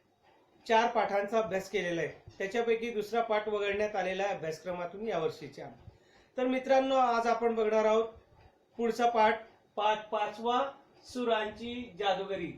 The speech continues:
आणि या पाठाचे लेखक आहेत डॉक्टर दत्ता भोसले. तर मित्रांनो, डॉक्टर दत्ता भोसले हे प्रसिद्ध लेखक व अभ्यासू वक्ते म्हणून प्रसिद्ध आहेत. डॉक्टर भोसले यांच्या कथा, कादंबरी, समीक्षा, ललित असे विपुल लेखन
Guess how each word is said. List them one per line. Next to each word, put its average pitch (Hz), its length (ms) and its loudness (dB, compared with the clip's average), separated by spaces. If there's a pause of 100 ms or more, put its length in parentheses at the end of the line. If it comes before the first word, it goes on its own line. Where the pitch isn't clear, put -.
(500)
आणि 233 160 -2
या 247 200 2
पाठाचे 226 600 2
लेखक 220 340 -2
आहेत 254 340 -2
डॉक्टर 220 440 0
दत्ता 196 680 0 (400)
भोसले. 233 560 -4 (1400)
तर 269 120 6
मित्रांनो, 269 800 2
डॉक्टर 220 380 0
दत्ता 214 320 2
भोसले 226 420 4
हे 233 60 6
प्रसिद्ध 214 520 -2
लेखक 202 440 0
व 214 120 0
अभ्यासू 180 520 0
वक्ते 196 580 0
म्हणून 190 280 -2
प्रसिद्ध 202 460 -4
आहेत. 175 160 0 (1700)
डॉक्टर 208 340 2
भोसले 247 360 2
यांच्या 262 320 4
कथा, 233 440 2
कादंबरी, 220 680 2
समीक्षा, 208 600 0
ललित 208 340 2
असे 220 240 0
विपुल 220 380 -2
लेखन 214 360 0